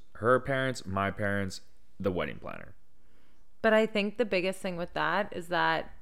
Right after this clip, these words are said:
Speaker 2: even going into our proposal, like, obviously I didn't know that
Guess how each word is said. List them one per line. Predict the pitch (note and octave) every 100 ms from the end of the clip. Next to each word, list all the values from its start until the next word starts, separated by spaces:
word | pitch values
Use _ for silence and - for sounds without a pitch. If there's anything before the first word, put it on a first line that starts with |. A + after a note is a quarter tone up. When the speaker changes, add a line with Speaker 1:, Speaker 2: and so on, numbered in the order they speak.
| -
Speaker 2:
even | - F#3+ F#3+ G#3
going | G3 E3 E3 F3 E3+ -
into | - D3+ - - F#3 F#3 F#3 F#3+ F#3+ - - - - - - - - - - - -
our | G3 G3 F#3+ F#3+ F#3+ - - - - - - - - - -
proposal, | G#3+ G3+ F#3+ F3+ G3+ G#3+ A#3
like, | F#3+ E3+ - -
obviously | F3 F3 - E3+
I |
didn't | E3+ D#3
know | D#3+
that | D#3+ -